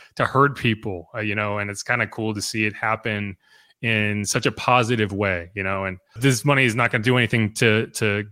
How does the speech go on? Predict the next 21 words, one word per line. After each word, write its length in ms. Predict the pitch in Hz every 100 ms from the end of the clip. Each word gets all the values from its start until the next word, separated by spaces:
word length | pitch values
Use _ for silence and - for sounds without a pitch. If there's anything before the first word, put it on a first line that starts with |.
| -
to 100 | 113
get 160 | 113 107
Damar 380 | 110 110 110
out 120 | 104 101
of 40 |
the 80 | 92
hospital, 500 | 110 104 - 98 98
but, 240 | 104 104 - _ _ _ _
you 80 | 117
know, 140 | 113
it's, 280 | 123 - - -
it 140 | 139
is 140 | 175 -
cool 240 | 160 147
to 80 | 135
see. 440 | - 113 110 110 123
And, 340 | 107 104 98 _ _ _ - -
you 80 |
know, 60 | 139
I 100 | 143
think 240 | 180 156